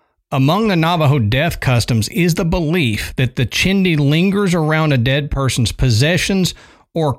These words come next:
corpse after they die for a certain period of time. And, and we've heard that from many other cultures, that there is a belief that your spirit doesn't immediately travel on to the afterlife after you die. There's a three-day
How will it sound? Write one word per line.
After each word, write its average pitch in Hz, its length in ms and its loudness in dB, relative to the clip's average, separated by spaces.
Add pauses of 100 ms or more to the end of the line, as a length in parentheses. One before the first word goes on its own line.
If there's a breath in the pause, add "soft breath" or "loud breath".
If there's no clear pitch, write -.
(120)
corpse - 580 -2 (520)
after 139 320 0
they 117 120 4
die 131 420 0
for 127 220 -2
a 131 80 2
certain 143 360 0
period 113 260 2
of 104 80 -4
time. 131 380 2
And, 135 160 -2
and 139 260 0 (460 loud breath)
we've 156 240 0
heard 170 400 2
that 147 320 -2
from 131 520 0 (640)
many 170 400 2
other 139 160 2
cultures, 139 600 0
that 123 180 0
there 135 220 2
is 127 120 2
a 127 60 2
belief 123 600 0
that 123 260 -2 (760)
your 151 240 0
spirit 170 460 -2
doesn't 131 260 2
immediately 143 600 2
travel 143 480 0
on 131 200 2
to 117 80 0
the 117 160 2
afterlife 110 640 2
after 107 280 0
you 98 120 2
die. 113 320 0
There's 110 280 0
a 104 140 0
three-day 131 920 2